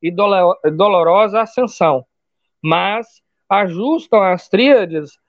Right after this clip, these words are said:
a perda da memória lhe permite recomeçar a luta, sem ter por obstáculo o remorso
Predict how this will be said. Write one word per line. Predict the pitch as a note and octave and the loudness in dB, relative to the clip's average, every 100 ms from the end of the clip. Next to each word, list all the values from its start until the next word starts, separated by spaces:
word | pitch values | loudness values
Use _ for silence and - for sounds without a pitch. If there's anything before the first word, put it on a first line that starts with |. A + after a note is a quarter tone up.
| _ | _
a | F3+ | -4
perda | F#3 - A3 A#3 F#3+ F#3 | -2 0 0 0 -2 -2
da | E3+ G#3 | 0 -2
memória | A#3 G#3 F3+ G3+ A#3+ G#3 | -2 -2 2 2 2 0
lhe | F#3+ G3+ | -6 -6
permite | A3+ G#3+ F#3+ G#3 A#3 - F#3+ | -4 -4 -4 -8 -8 -4 0
recomeçar | G#3+ B3+ A#3 G#3+ F#3 - G#3 | 0 -2 -4 -4 -4 -2 0
a | A3 | 2
luta, | G#3+ F3+ E3+ - B2+ _ _ _ _ | 0 -2 -2 -4 -4 _ _ _ _
sem | - A#3+ C4 C4+ | -2 -2 -2 -4
ter | - G3 G3+ F#3+ _ | 0 0 0 -6 _
por | F3+ F3+ F#3 | 0 0 0
obstáculo | G#3 A3+ G#3 - G3+ G3+ A#3 - A3 | -2 0 -4 -4 0 0 -2 0 2
o | G3 | 2
remorso | F3+ E3+ E3 F3+ A#3+ B3+ - C4 | 2 0 0 2 0 -2 -2 -2